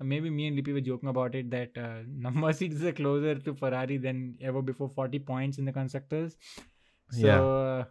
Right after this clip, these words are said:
Speaker 1: I won't be surprised if they overtake, if they do this last ditch overtake of, uh, and Ferrari ends up in third.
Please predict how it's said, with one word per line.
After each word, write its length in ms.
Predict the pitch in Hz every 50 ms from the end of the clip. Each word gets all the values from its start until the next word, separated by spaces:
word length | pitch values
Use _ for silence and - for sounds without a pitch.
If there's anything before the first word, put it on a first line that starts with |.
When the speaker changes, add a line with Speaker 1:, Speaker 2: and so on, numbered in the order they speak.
| _ _
Speaker 1:
I 140 | - 131 135
won't 220 | 139 147 165 175 180
be 40 |
surprised 440 | 175 - 151 143 143 147 143 135 139
if 80 | 135 123
they 100 | 131 127
overtake, 380 | 127 127 135 131 123 - 139
if 100 | 131 117
they 120 | 120 131 127
do 120 | 127 131
this 220 | 127 127 127 127 -
last 480 | 127 123 120 123 127 117 113 120 120
ditch 480 | 117 131 131 123 123 - - - - _ _ -
overtake 640 | - 131 131 131 131 123 127 131 127 127 120 120 135
of, 260 | 127 123 123 120 120 _
uh, 180 | - 120 117 117
and 260 | 117 117 120 120 117
Ferrari 340 | - 127 123 123 123 123 123
ends 220 | 123 120 120 113
up 200 | 123 120 123 -
in 180 | - 127 120 117
third. 340 | 117 117 117 117 117 113